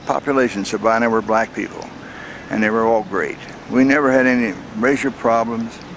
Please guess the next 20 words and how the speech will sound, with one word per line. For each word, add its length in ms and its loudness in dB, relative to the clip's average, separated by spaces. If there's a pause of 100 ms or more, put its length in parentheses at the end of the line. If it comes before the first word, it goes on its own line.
(540)
They 80 4
were 140 2
good, 280 4
solid 420 0
citizens. 640 -4 (1300)
Pettiford 400 4
family 400 4
were 340 2 (600)
well 220 6
respected. 580 2 (520)
One 140 4
of 80 2
the 80 4
daugh-, 540 2
daughters 340 4
became 560 2
a 300 2
nicely 400 2
known 400 4 (580)
speaker. 540 0